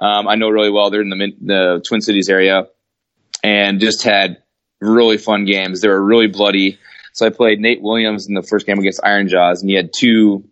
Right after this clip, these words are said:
Maw Crushes. And this is where, um, I think the summoning ability really came into play. I got to eight, and I just re-,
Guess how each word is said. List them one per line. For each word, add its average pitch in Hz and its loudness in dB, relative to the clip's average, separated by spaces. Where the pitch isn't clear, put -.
Maw 101 2
Crushes. 98 -2
And 107 0
this 113 -2
is 127 2
where, 107 2
um, 90 0
I 110 -4
think 101 -4
the 104 0
summoning 98 -2
ability 98 0
really 101 2
came 101 -4
into 90 -4
play. 98 0
I 101 -2
got 110 -2
to - -4
eight, 107 -2
and 104 -4
I 98 -2
just 95 -6
re-, 95 -2